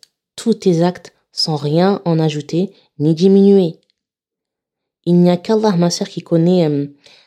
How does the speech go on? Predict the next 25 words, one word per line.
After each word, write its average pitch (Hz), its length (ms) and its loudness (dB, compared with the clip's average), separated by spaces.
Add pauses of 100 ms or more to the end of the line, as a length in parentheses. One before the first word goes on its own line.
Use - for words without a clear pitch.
(120)
la 156 160 -2
taille 190 440 -2
exact-, 165 540 -6
exacte, 165 400 -8
pardon, 180 400 -6 (440)
de 160 60 -4
la 151 120 -2
balance, 170 420 -4 (240)
mais 190 140 2
ce - 80 -4
qu'on 180 180 -2
sait 190 280 -2
à 156 60 -6
son - 140 -12
sujet, 208 440 -2 (520)
c'est - 200 -8
que 202 100 0
le 190 80 4
prophète, 185 300 -6
il 147 60 -4
a 147 60 -2
dit, 220 260 -2
d'ailleurs 160 220 -2
c'est 147 300 -6
un 147 100 -8